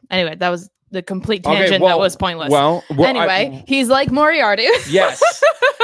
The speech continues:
Speaker 2: And, uh, most of our villains that we have in, in the Star Wars, um, shows and movies are force sensitive,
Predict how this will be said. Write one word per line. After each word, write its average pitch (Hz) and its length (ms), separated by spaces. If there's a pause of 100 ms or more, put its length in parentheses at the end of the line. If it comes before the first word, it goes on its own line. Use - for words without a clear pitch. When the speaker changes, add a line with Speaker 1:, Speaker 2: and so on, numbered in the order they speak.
(140)
Speaker 2:
And, 143 400
uh, 127 600 (120)
most 139 420
of 151 160
our 123 600
villains 127 400
that 110 80
we 107 100
have 113 300 (160)
in, 104 560 (320)
in 107 360
the 98 380 (220)
Star 120 220
Wars, 117 440 (600)
um, 98 260
shows 95 640 (720)
and 123 220
movies 107 640
are 104 560 (180)
force 131 340
sensitive, 156 520